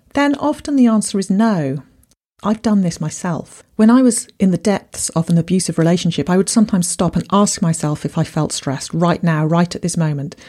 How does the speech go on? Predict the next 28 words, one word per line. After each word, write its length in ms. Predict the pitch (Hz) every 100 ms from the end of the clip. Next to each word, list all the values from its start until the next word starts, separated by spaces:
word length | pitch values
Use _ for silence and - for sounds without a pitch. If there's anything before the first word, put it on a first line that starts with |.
| - -
And 120 | 208
the 100 | 226
answer 320 | 277 370 -
was 120 | 214 180
usually 460 | 214 208 180 156 -
no, 640 | 175 180 247 277 170 151 139 _ -
because 340 | 247 269 262 -
I 100 | 240
just 240 | 269 -
didn't 360 | 247 247 233 -
have 260 | 220 220
the 60 | -
sort 280 | - 208 196
of 80 |
feelings 600 | - - 208 202 190 190 - _
I 180 | - 180
would 220 | 185 180
have 120 | 170 165
expected 640 | - - 208 - - 175
to 40 | -
have 560 | - 208 160 143 - _ _ _ -
if 200 | 175 -
I 120 | 185
were 120 | 180
feeling 400 | 175 196 185 175
stressed 640 | 170 - 185 170 - - -
and 100 | 170
exhausted. 580 | 165 - 190 196 - -